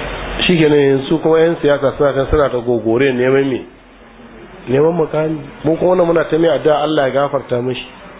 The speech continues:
Su kuma mala'ikun Allah suna can suna binciken abubuwan da ya yi. A ware na dama, a ware na hagu.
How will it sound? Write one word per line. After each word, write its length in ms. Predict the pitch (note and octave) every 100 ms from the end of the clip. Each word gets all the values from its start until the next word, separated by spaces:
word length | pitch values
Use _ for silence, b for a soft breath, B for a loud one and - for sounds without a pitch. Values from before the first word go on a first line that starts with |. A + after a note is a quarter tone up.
| -
Su 100 | D#3
kuma 260 | E3+ F3+ F3
mala'ikun 360 | D3 - D#3+ E3
Allah 280 | E3 D#3 -
suna 180 | F3 D3
can 180 | D#3 D#3
suna 200 | E3+ D#3+
binciken 380 | B2+ A#2 - D3
abubuwan 520 | D3 D3 C#3+ D#3+ C3+
da 60 | G#2+
ya 160 | A2+
yi. 180 | A2 A2+ - - - - - - - -
A 100 | A#2+
ware 340 | A#2+ D3 D#3 C#3+
na 120 | C3+
dama, 300 | C#3 C#3+ D#3
a 100 | C3
ware 300 | B2+ C3 B2
na 100 | A2
hagu. 320 | G2+ G#2 G#2